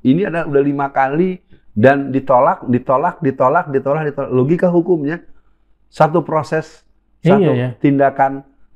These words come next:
Speaker 1: satu yang di-, ditempuh lewat mekanisme hukum yang ternyata lima kali sudah tertolak dan ditolak. Lewat pintu mana lagi? Kalau bahasa saya mah, udah berapa puluh orang yang meminta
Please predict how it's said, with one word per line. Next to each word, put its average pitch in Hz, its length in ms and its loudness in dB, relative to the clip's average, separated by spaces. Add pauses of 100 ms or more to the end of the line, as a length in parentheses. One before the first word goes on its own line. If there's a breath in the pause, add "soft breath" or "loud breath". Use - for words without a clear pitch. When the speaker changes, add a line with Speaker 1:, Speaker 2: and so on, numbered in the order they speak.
Speaker 1:
satu 147 320 2
yang 135 160 4
di-, 120 320 2
ditempuh 135 340 0
lewat 120 320 0
mekanisme 123 540 -2
hukum 120 320 0
yang 123 160 -2
ternyata 117 800 -4
lima 127 400 4
kali 123 240 2
sudah 117 160 -2
tertolak 113 480 -2
dan 110 160 -2
ditolak. 135 560 -4 (800)
Lewat 156 400 4
pintu 151 240 0
mana 151 240 -2
lagi? 143 480 -4 (160)
Kalau 139 240 2
bahasa 131 400 -2
saya 147 240 -2
mah, 135 400 -8 (520)
udah 143 240 6
berapa 147 400 2
puluh 151 400 0
orang 117 240 -2
yang 113 160 -4
meminta 107 560 -2